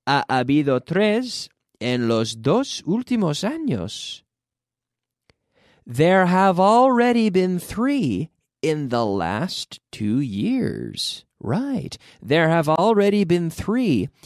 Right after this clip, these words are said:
in the last two years. Great. Number two. No pueden decidirse. They can't either decide.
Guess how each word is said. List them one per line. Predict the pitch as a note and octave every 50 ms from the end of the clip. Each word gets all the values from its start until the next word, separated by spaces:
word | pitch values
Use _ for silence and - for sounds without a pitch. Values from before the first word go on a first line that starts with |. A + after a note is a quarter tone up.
| - _
in | - D#3+ E3 E3
the | E3+ D#3
last | C3 A2 G#2+ B2+ - -
two | - D#3 D#3+ F3+
years. | G3+ B3+ D#4 D#4 B3 - - - - - _ _ _ _ _ _ _ _ _ _ _ _ _ _ _ _ _ _ _ _ _ -
Great. | E2 A#2 D#3 - -
Number | G#2 C3+ D#3 G3+ A#3 B3+
two. | - B3 A3 D#3+ A2+ D2+ - - _ _ _ _ _ _ _ _ _ _ _ _ _ _ _ _ _ _ _ _ _ _ -
No | A2+ C#3+ F#3+
pueden | A3 - - F3+ G#3+ C4 C#4+ D#4 D4 B3+ F#3
decidirse. | E3+ E3+ D#3+ - - C#3+ C3 C#3+ A3 C4 A#3 - - - - G#2 D2 B1+ - _ _ _ _ _ _ _ _ _ _ _ _ _ _ _ _ _ _ _ _ _ _ _ _ _ _ _ _ _ _ _ _ _ _ _ _ _ - - _ _ _
They | - C3 D3+ F#3 G3 G3
can't | - - G#3 A3+ B3+ C#4+ C#4+ - - - - - _ _ _ _ _ _ _ _ _ _ _ _ _
either | _ - B2 A#2+ A2+ A#2 G#2 G#2 - - A2 G2+
decide. | A#2+ A#2 A2 - - - - C3+ C3+ F3 G3 D3 G#2+ F#2+ D#2 D#2 E2+ B2+ E3 E3